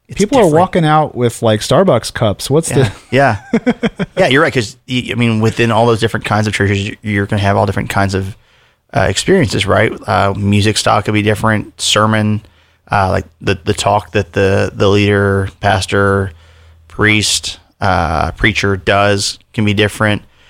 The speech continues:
Speaker 1: What they believe can be different. Length of service can be different. What you're supposed to wear can be different.
Speaker 2: Right.
Speaker 1: What stuff they have available for people of different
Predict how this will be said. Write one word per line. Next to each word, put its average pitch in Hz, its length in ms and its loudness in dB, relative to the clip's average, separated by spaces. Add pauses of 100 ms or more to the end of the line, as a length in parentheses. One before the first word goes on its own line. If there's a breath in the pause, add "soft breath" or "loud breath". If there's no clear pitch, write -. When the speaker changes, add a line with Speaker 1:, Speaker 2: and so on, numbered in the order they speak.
(180 soft breath)
Speaker 1:
What 113 220 -2
they 104 120 2
believe 107 680 0
can 110 200 -2
be 110 100 2
different. 107 640 0 (280 soft breath)
Length 101 280 0
of - 80 -10
service 143 440 0
can 135 200 -2
be 139 100 0
different. 135 320 0
What 110 140 2
you're 110 100 0
supposed 110 340 0
to 92 120 0
wear 147 400 4
can 156 200 -2
be 147 140 2
different. 143 640 0 (160 loud breath)
Speaker 2:
Right. 107 260 4
Speaker 1:
What 117 160 2
stuff 117 240 0
they 117 80 0
have 107 160 2
available 117 460 4
for - 80 -12
people 110 200 0
of 104 60 0
different 104 320 -2